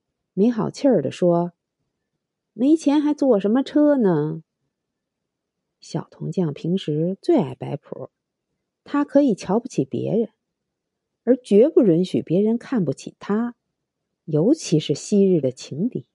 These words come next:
现在小浦东这么说，恼了，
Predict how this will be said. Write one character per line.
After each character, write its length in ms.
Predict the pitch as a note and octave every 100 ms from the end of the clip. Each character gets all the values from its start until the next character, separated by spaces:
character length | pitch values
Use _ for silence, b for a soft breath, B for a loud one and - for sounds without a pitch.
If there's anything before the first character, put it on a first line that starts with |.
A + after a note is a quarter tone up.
| _ _ _ _ _ _
现 300 | - D4+ C4
在 300 | C#4 B3 G#3+ _ _
小 300 | - - B3+
浦 180 | F4 F3
东 200 | G#3+ D#4
这 180 | F#4+ F#4
么 140 | C#3+
说， 420 | C#3+ E3+ E3+ F3 - _ _ _ _ _ -
恼 600 | D4 C#4 C#3+ - A1+ F#2+
了， 200 | E3+